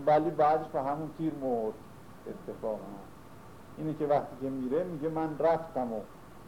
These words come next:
فرزند من آمد، خلف الصدق او را به خدا و به خداوند سپردم.»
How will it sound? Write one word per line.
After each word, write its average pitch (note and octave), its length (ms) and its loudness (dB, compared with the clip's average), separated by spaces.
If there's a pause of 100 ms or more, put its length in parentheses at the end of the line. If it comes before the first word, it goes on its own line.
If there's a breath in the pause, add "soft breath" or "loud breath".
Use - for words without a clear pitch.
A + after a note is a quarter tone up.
(200)
فرزند C#3 580 2
من B2 240 0
آمد، G#2+ 300 -2 (140)
خلف B2 280 6
الصدق F3+ 640 2 (720)
او F#3 100 0
را C#3+ 240 8
به B2+ 160 0
خدا D#3+ 800 6
و G#3+ 180 2
به E3+ 140 -2 (120)
خداوند B2+ 680 4 (120)
سپردم.» G2 520 -10